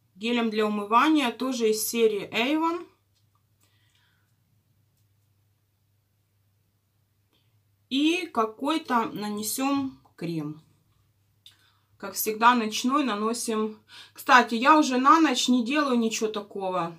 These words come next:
Ну, по крайней мере, сейчас. Никакие маски, крема, потому что Бонька спит со мной и норовит меня поцеловать, облизать.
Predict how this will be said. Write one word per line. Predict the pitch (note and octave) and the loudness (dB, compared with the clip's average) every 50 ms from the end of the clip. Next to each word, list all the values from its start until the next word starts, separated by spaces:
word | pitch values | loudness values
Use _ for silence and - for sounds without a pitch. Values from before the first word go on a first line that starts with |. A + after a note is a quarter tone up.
| - | -12
Ну, | A#3 A3+ | -12 -4
по | G#3+ A3 A3 | -2 -2 -2
крайней | A3 A#3 A#3 A3+ A#3 A3+ A3+ | 0 0 0 0 0 0 -2
мере, | A3+ A3 G#3+ G#3+ A3 | -2 -2 -2 -2 -2
сейчас. | G#3+ - - A3+ G#3+ G#3+ - - G#3 F#3 F3+ F3+ - - - - - - - - - - - _ - | -4 -4 -6 -8 -8 -6 -6 -4 -2 -2 -2 -4 -6 -12 -18 -20 -20 -20 -20 -20 -20 -20 -20 _ -8
Никакие | G#3+ G#3+ G#3+ A#3+ A#3 - C4+ B3+ A#3+ | -6 -4 -4 -4 -4 -4 -2 -2 0
маски, | A3+ A3+ B3 C#4 D4 D4+ - - - B3 A#3 | 2 2 4 4 2 2 0 -4 -6 -6 -4
крема, | - A#3+ A#3 A#3 A#3+ A#3+ B3 C4 C#4+ D#4+ D#4 | -2 -2 0 0 0 2 2 4 4 2 2
потому | D4+ A#3+ A#3 B3 B3+ C4 C#4 | 0 -2 -2 -2 -2 -2 -2
что | C#4 - - C4+ B3 B3 A#3+ A#3+ - _ _ _ _ _ _ _ _ _ _ _ _ _ _ _ _ | -2 -2 -2 0 0 0 -2 -4 -8 _ _ _ _ _ _ _ _ _ _ _ _ _ _ _ _
Бонька | G#3 A3+ C4 C#4 C#4 C4+ B3 B3 A#3+ | -6 -2 0 0 0 0 0 -2 -2
спит | - - - C4+ C4 B3 | -4 -4 -4 -4 -4 -4
со | - - A#3+ A3+ | -4 -2 -2 0
мной | A#3 A#3+ C4 C#4 D4+ E4 F4 G4 G#4 - - - _ _ _ _ _ _ _ _ _ _ _ _ _ _ _ _ _ _ _ _ _ _ _ _ _ _ _ - - _ _ _ _ - - _ _ _ - | 2 2 2 4 4 4 2 2 -2 -6 -10 -20 _ _ _ _ _ _ _ _ _ _ _ _ _ _ _ _ _ _ _ _ _ _ _ _ _ _ _ -20 -20 _ _ _ _ -20 -20 _ _ _ -6
и | B3 C4+ D4 D#4 D#4 - - | -2 2 4 4 4 2 0
норовит | - A#3 A#3+ A#3+ B3 B3 B3 C#4+ D#4 D4 | -2 0 2 2 2 2 2 2 0 0
меня | C#4 B3+ B3 A#3+ B3 B3+ C4 B3 - - - _ _ _ | 0 2 2 2 4 4 4 4 2 0 -8 _ _ _
поцеловать, | - A3+ A3 A3 - A#3 A3 G#3+ G#3 G#3 A#3 C#4+ E4+ D#4+ D4+ - | -8 -6 -6 -4 0 2 2 2 2 2 0 0 0 0 -2 -4
облизать. | A3+ G#3 G#3 G#3+ G3 G3 G3 G#3+ B3 D4 E4 E4+ E4+ - - | -6 -6 -6 -8 -8 -8 -4 0 2 2 2 0 -2 -8 -14